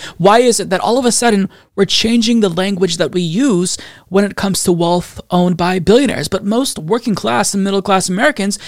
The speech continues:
if they're going to own any wealth, it's going to be in a home. So that property tax, you're not crying over that, but you're crying over the wealth tax of, like, two percent? Give me a fucking break.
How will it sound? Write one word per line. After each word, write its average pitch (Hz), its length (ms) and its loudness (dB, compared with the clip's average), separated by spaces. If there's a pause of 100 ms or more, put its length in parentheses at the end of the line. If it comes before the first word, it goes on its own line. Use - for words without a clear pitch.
(140)
if - 140 -4
they're 226 80 4
going 240 220 2
to - 260 -2
own 202 300 0
any 185 180 -2
wealth, 180 320 2
it's 190 140 -4
going 185 220 -4
to 170 100 -4
be 175 260 0 (480)
in 202 140 0
a 185 80 2
home. 202 480 -4 (880)
So 220 480 4
that 214 260 2
property 240 380 -2
tax, 180 420 0
you're 208 140 0
not 311 180 2
crying 269 380 2
over 226 200 4
that, 233 320 0 (460)
but 190 100 -6
you're 202 140 2
crying 208 400 0
over 180 400 -2 (140)
the 175 80 2
wealth 165 260 0
tax 240 420 -4
of, 165 240 -2
like, 175 260 0
two 190 160 -2
percent? 180 600 -4 (1200)
Give 208 160 -2
me 175 100 2
a 147 60 2
fucking 147 380 -6
break. 156 420 -6